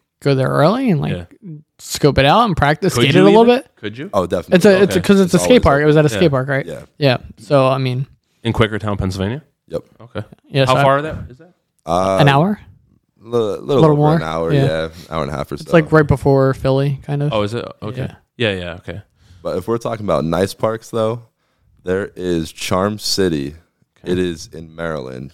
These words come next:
Speaker 2: Okay.
Speaker 3: right outside Baltimore.
Speaker 2: Okay.
Speaker 1: Okay.
Speaker 3: There's two Charm Cities.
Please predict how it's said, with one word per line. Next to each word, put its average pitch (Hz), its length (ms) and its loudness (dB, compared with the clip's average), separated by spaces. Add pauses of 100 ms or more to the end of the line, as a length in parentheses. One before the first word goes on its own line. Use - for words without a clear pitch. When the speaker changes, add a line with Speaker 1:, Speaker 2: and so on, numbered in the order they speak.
(100)
Speaker 2:
Okay. 90 180 -6
Speaker 3:
right 87 100 2
outside 76 520 -4
Baltimore. 69 600 -8 (160)
Speaker 2:
Okay. 135 80 -2
Speaker 1:
Okay. 160 240 2
Speaker 3:
There's 90 140 -12
two 131 180 -4
Charm 98 240 -2
Cities. 67 400 -6